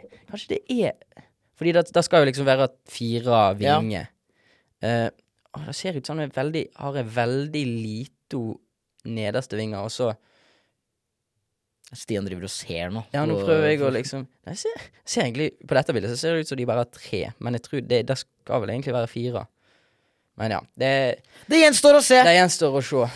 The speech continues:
Speaker 1: Ja, altså, ja, jeg har egentlig ikke så masse å nevne
Speaker 2: Nei.
Speaker 1: om den bilen. Det som er gøy, er at alle disse track-bildene som jeg har fått ifra absolutt alle bildene, eh, alle bilene, så ser disse bakvingene helt gigantiske ut.
Speaker 2: Ja, men det håper jeg er noe med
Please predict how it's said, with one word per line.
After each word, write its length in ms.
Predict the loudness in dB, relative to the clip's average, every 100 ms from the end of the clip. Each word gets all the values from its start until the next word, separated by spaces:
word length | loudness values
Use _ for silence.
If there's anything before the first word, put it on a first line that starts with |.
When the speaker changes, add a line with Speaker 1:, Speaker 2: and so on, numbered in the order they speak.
| 0
Speaker 1:
Ja, 80 | 2
altså, 300 | 2 2 4 4 2
ja, 380 | -2 -6 -8 -8
jeg 160 | -8 -2
har 140 | 0 0
egentlig 220 | -2 -6
ikke 80 | -6
så 40 |
masse 200 | -6 -6
å 20 |
nevne 440 | -4 -4 -4 -6 -6 -8 0
Speaker 2:
Nei. 80 | 0 0 _ _ _ _ _ -20 -8
Speaker 1:
om 160 | -2 0
den 100 | 0
bilen. 240 | -2 -6 -10 _ _ _ -2
Det 80 | 0
som 80 | 0
er 140 | 2
gøy, 160 | 4 6
er 140 | 6
at 80 | 6
alle 300 | 4 4 4
disse 320 | 0 2 2 2
track-bildene 560 | 0 -4 -4 -8 -6 -8
som 140 | -6
jeg 80 | -6
har 40 | -8
fått 200 | -10 -10
ifra 220 | -8 -8 -8 -8
absolutt 340 | -8 -10 -12 _
alle 180 | -6 -4
bildene, 360 | -4 -6 -6 -8 -10 _
eh, 180 | -6 -4 -2
alle 200 | -2 -2
bilene, 320 | -4 -6 -8 -10 _ _ _ -12
så 60 |
ser 360 | -6 2 2 2
disse 280 | -2 -4 -2 -2 -2
bakvingene 580 | -2 -4 -4 -6 -6 -6
helt 220 | -8 -10
gigantiske 720 | -14 -8 -8 -8 -14 -16 -16
ut. 140 | -18 -18 -12
Speaker 2:
Ja, 120 | -4 -2
men 120 | 0
det 80 | -2
håper 460 | 0 0 0 -2
jeg 80 | -4
er 120 | -2 -4
noe 260 | -6 -8
med 220 | -10 -10